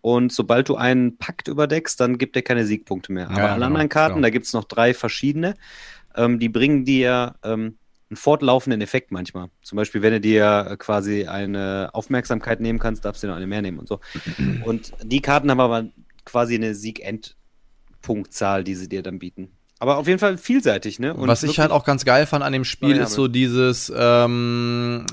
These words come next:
Speaker 2: dass man halt auch gucken muss, ne, wie viele Felder sind, äh, irgendwie bedeckt, ne, weil außen sind ja die Aktionen, auf der Innenseite bekommst du die Ressourcen und, äh, dann ist ja immer je nach Zeile und Spalte wird geguckt, wie viele Felder sind frei und das kostet dann die Aktion. Das heißt,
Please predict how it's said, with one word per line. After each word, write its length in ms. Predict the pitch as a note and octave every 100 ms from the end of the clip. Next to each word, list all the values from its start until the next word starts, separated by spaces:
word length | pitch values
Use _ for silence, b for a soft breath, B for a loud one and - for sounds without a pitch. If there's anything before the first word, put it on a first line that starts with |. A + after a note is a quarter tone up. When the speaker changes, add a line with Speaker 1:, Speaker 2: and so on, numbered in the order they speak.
| B2
Speaker 2:
dass 180 | A#2+ B2
man 80 |
halt 100 | B2+
auch 120 | B2 -
gucken 180 | -
muss, 240 | B2+ B2+ -
ne, 200 | A#2+ A2+
wie 120 | C3
viele 240 | - C3
Felder 380 | A#2 C3 C3+ B2+
sind, 400 | A#2 B2 B2+ -
äh, 20 | -
irgendwie 460 | A2+ A#2+ B2+ A#2
bedeckt, 480 | A2 G#2 C#3 E3+ -
ne, 100 | B2+
weil 100 | A2+
außen 320 | G2 C3+ C#3
sind 160 | B2 C3
ja 60 | A#2+
die 100 | A2
Aktionen, 520 | - - C3+ D3 D#3
auf 200 | B2+ -
der 160 | A2+
Innenseite 480 | A2 C#3 B2 B2 A#2
bekommst 340 | A2 B2 B2 -
du 60 |
die 20 |
Ressourcen 720 | A2+ A2 - C3+ E3 F3+ F#3 F3 B B B
und, 420 | - A#2+ B2+ B2+ A#2+
äh, 140 | B2
dann 180 | A#2 A#2+
ist 140 | A#2
ja 80 | B2
immer 220 | A#2+ A#2
je 120 | A2+
nach 220 | A#2+ A2+ -
Zeile 320 | A2+ B2 A#2+
und 140 | A2
Spalte 420 | - G#2+ C3+ D3
wird 100 | B2+
geguckt, 320 | - A#2 C3+ -
wie 80 |
viele 160 | A#2 A#2+
Felder 280 | - B2 B2
sind 120 | A2
frei 380 | - G#2+ C3 D#3
und 140 | B2+
das 120 | A2 -
kostet 360 | B2 C#3+ C#3+
dann 100 | C3
die 100 | B2+
Aktion. 560 | G#2 - - C3+ E3+ D#3+
Das 220 | A#2+ -
heißt, 260 | A#2 B2